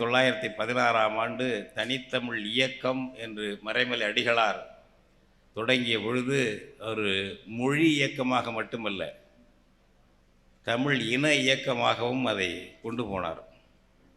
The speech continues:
தமிழ் இன இயக்கமாகவும் தான் கொண்டு போனார். அவர் ஒரு தமிழறிஞர், ஒரு வரம்புக்குள் செயல்பட முடிந்தது, செயல்பட்டார்.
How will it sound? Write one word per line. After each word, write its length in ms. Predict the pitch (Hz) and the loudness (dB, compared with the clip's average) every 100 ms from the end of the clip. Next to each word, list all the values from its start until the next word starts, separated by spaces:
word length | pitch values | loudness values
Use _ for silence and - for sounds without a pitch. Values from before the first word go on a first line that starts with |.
| _ _ | _ _
தமிழ் 320 | 101 110 120 107 | -6 -4 -2 -4
இன 100 | 110 113 | -4 -2
இயக்கமாகவும் 640 | 113 - 110 104 98 101 107 | -2 -4 -2 -2 -2 -4 -4
தான் 140 | 117 101 | -4 -8
கொண்டு 200 | 98 98 90 | -10 -10 -10
போனார். 300 | 82 82 - - _ _ _ _ _ _ _ _ _ _ _ _ | -10 -10 -12 -20 _ _ _ _ _ _ _ _ _ _ _ _
அவர் 220 | - 135 151 | -8 0 0
ஒரு 120 | 147 147 | 2 0
தமிழறிஞர், 580 | 139 156 143 139 143 147 | 2 2 2 0 0 -2
ஒரு 80 | 135 | 0
வரம்புக்குள் 560 | 131 139 131 127 139 135 | 0 0 -4 -6 -6 -2
செயல்பட 320 | 120 123 120 117 | -2 0 -2 -2
முடிந்தது, 400 | 113 113 113 127 - | -4 -2 -2 -2 -2
செயல்பட்டார். 600 | 107 110 101 98 104 85 | -4 -4 -6 -4 -2 -2